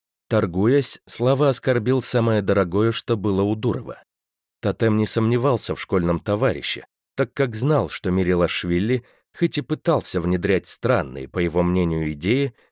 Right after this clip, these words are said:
не продался mail точка ру и не нарушал договорённостей.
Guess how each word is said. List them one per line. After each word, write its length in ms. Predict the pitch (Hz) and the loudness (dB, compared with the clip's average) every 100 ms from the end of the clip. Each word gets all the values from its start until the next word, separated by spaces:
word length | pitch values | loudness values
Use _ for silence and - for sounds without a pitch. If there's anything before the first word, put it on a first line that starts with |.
| - | -6
не 160 | 117 | -4
продался 680 | 135 - 156 160 135 82 - | 0 0 2 2 0 -2 -2
mail 300 | 87 87 78 | 0 0 -2
точка 420 | - 92 - 110 | -4 -8 -4 -4
ру 220 | 127 120 - _ _ | -2 -2 -6 _ _
и 100 | - | -2
не 140 | 107 98 | 0 2
нарушал 520 | 95 85 - 101 123 | 2 0 0 -2 -2
договорённостей. 1120 | 127 120 135 123 80 73 - - - - | -2 -2 0 0 -2 -4 -10 -12 -14 -16